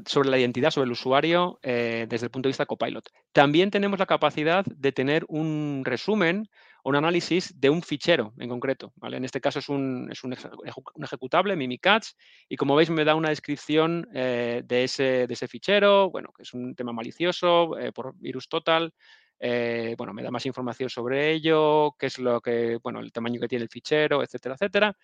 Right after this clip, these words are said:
Me da también información sobre qué tácticas de Mitre son las que usan este tipo de, de, de herramienta y qué llamadas de api son las que realiza este tipo de,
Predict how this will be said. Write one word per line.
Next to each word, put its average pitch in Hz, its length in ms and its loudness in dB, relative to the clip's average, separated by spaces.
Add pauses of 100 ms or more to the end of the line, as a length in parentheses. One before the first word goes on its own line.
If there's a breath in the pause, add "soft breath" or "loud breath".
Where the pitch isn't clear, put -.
(220 soft breath)
Me 135 100 0
da 160 100 6
también 190 680 4
información 143 540 -2
sobre 139 280 0
qué 151 180 2
tácticas 151 480 0
de 131 120 0
Mitre 139 400 -2
son 135 160 -4
las 131 140 -2
que 127 260 -2
usan 131 260 -6
este 123 220 -6
tipo 123 240 -4
de, 120 260 -4
de, 120 320 -10 (160)
de 117 100 -14
herramienta 175 640 0 (300 soft breath)
y 156 100 -6
qué 165 120 4
llamadas 165 720 4
de 143 160 2
api 165 320 0
son 147 140 -2
las 139 100 2
que 143 100 -2
realiza 135 560 -2
este 123 260 -6
tipo 123 280 -2
de, 113 320 -4